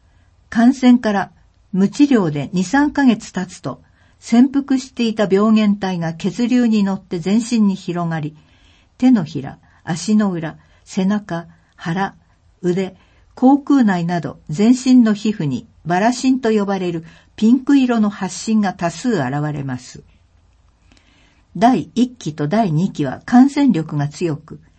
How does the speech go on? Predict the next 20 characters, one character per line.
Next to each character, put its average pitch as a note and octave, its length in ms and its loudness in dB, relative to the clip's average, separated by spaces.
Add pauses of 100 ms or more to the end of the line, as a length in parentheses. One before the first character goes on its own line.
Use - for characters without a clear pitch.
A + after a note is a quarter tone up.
(200)
人 - 260 2
に B3+ 140 8
感 B3+ 260 6
染 B3+ 240 6
さ B3 120 2
せ B3 140 -4
や A3+ 140 -2
す G#3 180 -4
い G3+ 140 -2 (280)
非 - 160 -2
常 C4 240 2
に B3+ 180 6
危 - 100 -14
険 C4+ 200 2
な C4+ 160 4
時 B3+ 160 -2
期 G3 120 -2
な D#3+ 120 0
の D#3 140 -2
で、 C3 200 -8